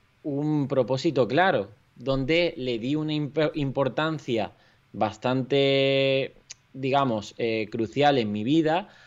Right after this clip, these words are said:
a lo que yo quería dedicarme y a lo que quería destinar sobre todo, mm, el máximo de mi tiempo y energía,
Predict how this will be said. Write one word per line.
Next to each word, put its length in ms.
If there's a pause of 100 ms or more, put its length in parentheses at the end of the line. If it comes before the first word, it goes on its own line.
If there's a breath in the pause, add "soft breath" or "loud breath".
(200 loud breath)
a 300
lo 180
que 200
yo 200
quería 640
dedicarme 920 (460 soft breath)
y 500
a 120
lo 140
que 140
quería 460
destinar 600
sobre 340
todo, 600
mm, 280
el 200
máximo 720
de 180
mi 180
tiempo 440
y 60
energía, 580